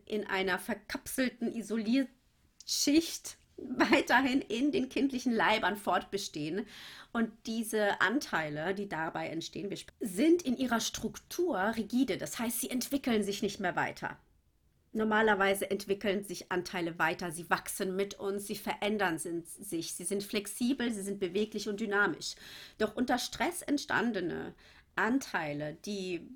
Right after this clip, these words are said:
von uns, ja, kreiert werden, um unser wahres Selbst zu schützen,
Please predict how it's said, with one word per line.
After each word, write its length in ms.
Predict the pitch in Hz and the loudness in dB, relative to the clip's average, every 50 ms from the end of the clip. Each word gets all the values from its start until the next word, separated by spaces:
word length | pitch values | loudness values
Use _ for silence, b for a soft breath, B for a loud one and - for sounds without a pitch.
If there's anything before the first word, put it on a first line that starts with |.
| 190 - _ | -20 -20 _
von 260 | - - - 226 220 - | -12 -6 -4 -2 -2 -2
uns, 800 | - 220 226 226 226 226 226 - - - - - - - - - _ _ _ _ _ _ _ _ _ _ _ _ _ _ _ _ _ _ - | -2 0 0 0 0 0 -2 -6 -10 -10 -10 -12 -12 -14 -16 -20 _ _ _ _ _ _ _ _ _ _ _ _ _ _ _ _ _ _ -8
ja, 260 | - 226 214 185 - - - - | -2 0 0 0 0 -4 -14 -12
kreiert 580 | - - 294 196 - 254 277 302 - - - 208 | -6 -2 -2 -2 0 0 0 0 0 0 -2 -4
werden, 400 | 165 147 160 165 - - 180 185 | -4 -2 -2 -2 -2 -4 -4 -6
um 140 | - 208 208 | -6 -4 -4
unser 320 | 202 202 202 214 190 180 | -4 -4 -2 -2 0 2
wahres 320 | 180 175 202 214 208 202 | 4 4 4 2 0 -2
Selbst 300 | - 202 196 202 - - | -2 -2 -2 -2 -4 -8
zu 100 | - - | -16 -14
schützen, 760 | - - - 277 - - - - - 170 165 170 185 202 - | -12 -8 -6 -6 -6 -6 -8 -8 -6 -4 -4 -4 -4 -6 -8